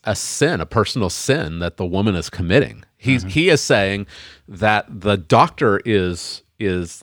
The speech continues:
Speaker 1: liable for this. He's committing a sin, but the woman, the mother, is not committing a sin.
Speaker 2: Mm-hmm.
Speaker 1: And by denying that, he's denying that she needs the forgiveness that's only found in Christ.
Speaker 2: Well,
Speaker 1: So
Speaker 2: he's
Speaker 1: if you, if you say the woman is not,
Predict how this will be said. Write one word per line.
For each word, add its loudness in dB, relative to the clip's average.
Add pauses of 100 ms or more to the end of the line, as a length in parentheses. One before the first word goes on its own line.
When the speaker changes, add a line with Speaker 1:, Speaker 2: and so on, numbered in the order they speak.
Speaker 1:
liable -2
for -6
this. -8
He's 0
committing 4
a -4
sin, -4
but -2
the -2
woman, 4
the -2
mother, 4
is -4
not 0
committing -8
a -14
sin. -12 (260)
Speaker 2:
Mm-hmm. -4 (320)
Speaker 1:
And 2
by 4
denying 2
that, 2 (120)
he's -6
denying -2
that -4
she -4
needs -6 (360)
the -2
forgiveness -4
that's -8
only -6
found -8
in -14
Christ. -6
Speaker 2:
Well, 6
Speaker 1:
So 8
Speaker 2:
he's 6
Speaker 1:
if -2
you, 2
if -2
you 0
say 4
the 0
woman 0
is 0
not, 0